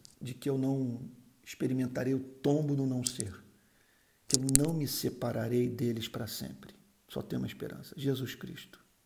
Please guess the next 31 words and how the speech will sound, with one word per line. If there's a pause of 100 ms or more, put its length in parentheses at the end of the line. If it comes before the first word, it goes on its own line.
(760)
Então
é
o
fundamento
da
minha
metafísica,
é
o
fundamento
da
minha
teologia, (640)
é
o
fundamento
da
minha
alegria,
da
minha
redenção. (880)
É, (1600)
é
o
meu
Salvador, (840)
é
o
meu
pastor.